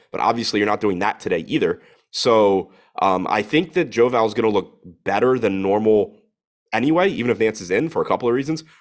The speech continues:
One, we've seen Larry Nance play alongside him recently more often than they were earlier in the season.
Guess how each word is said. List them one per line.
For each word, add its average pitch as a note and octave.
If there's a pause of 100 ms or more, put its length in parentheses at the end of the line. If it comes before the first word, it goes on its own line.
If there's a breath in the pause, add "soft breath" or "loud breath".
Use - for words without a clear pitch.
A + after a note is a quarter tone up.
One, D#3+
we've B2+
seen G3+
Larry F#3
Nance B2
play G#2+
alongside F#2+
him A#2
recently A2+ (140 soft breath)
more G#2
often G2
than F#2+
they F#2+
were F#2+
earlier F#2
in F2
the E2
season. G2